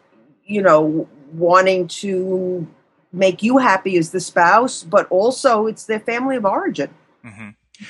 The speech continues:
Speaker 2: I, I think there's something, uh, unique about this, these types of relationships as well, because, um, if you don't have much in common, uh, you, these are not relationships you would normally, uh, seek to build upon,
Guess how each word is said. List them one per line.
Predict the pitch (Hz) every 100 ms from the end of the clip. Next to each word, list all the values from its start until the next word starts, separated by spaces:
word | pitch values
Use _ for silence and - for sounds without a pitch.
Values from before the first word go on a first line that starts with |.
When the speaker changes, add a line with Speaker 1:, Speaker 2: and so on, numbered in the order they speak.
| - -
Speaker 2:
I, | 180 170
I | 175
think | - 226 226
there's | 190
something, | - 175 165 170 156 -
uh, | 127 123 117 110 104 92 _ _ _
unique | _ 160 170 165 170 190
about | 156 139 127 113 _ 131
this, | 120 139 -
these | - 135 143
types | - 131 123
of | 123
relationships | 117 113 110 120 - 113
as | 101
well, | 113 110 101
because, | 104 120 107 104 - - - _ _ -
um, | 110 110 113 -
if | 165
you | 196
don't | 160 190 185
have | 165 156 127
much | 117 110 -
in | 95
common, | - 98 87 82 80 78 _
uh, | 117 120 135
you, | 156 165
these | 147 143 151 170
are | 165
not | 151 131
relationships | 131 127 127 131 - 123 -
you | 127
would | 123 117
normally, | 117 123 120 120 117 113 107 101 _ _ _ _ _
uh, | 113 110 107 104 -
seek | - - 165 156 -
to | 135
build | 110 120 127 117
upon, | 98 107 92 90 90